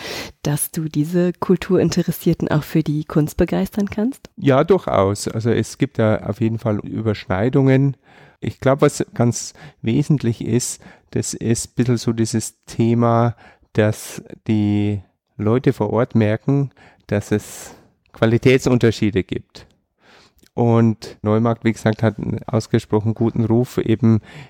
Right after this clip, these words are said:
Speaker 2: im Bereich der klassischen Musik, weil die einfach auch so eine ganz hervorragende Nachwuchsförderung haben.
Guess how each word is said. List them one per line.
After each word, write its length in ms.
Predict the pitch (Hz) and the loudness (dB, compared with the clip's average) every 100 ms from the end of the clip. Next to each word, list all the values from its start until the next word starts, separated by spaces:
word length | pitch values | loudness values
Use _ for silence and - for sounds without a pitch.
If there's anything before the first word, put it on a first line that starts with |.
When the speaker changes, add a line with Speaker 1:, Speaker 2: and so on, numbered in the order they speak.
| - | -12
Speaker 2:
im 320 | - 107 107 - | -4 -2 -2 -2
Bereich 300 | 107 104 101 | 0 0 2
der 140 | 117 | 0
klassischen 500 | - 107 - 110 - | 0 0 0 -2 2
Musik, 420 | 104 - 143 156 | 0 2 0 0
weil 180 | 101 101 | 0 0
die 220 | 101 - | 0 -2
einfach 360 | - 104 104 104 | 0 0 -2 -4
auch 160 | 104 - | -4 -2
so 120 | 101 | 0
eine 220 | 98 101 - - - | 2 0 -4 -20 -12
ganz 320 | - 101 - | -4 -4 -2
hervorragende 720 | 110 104 104 107 110 107 101 98 | -2 2 2 2 2 2 2 0
Nachwuchsförderung 1120 | 110 131 - 120 - - 110 117 117 113 107 | -2 -2 0 -2 -2 0 2 4 2 2 2
haben. 380 | 110 117 120 | 2 2 0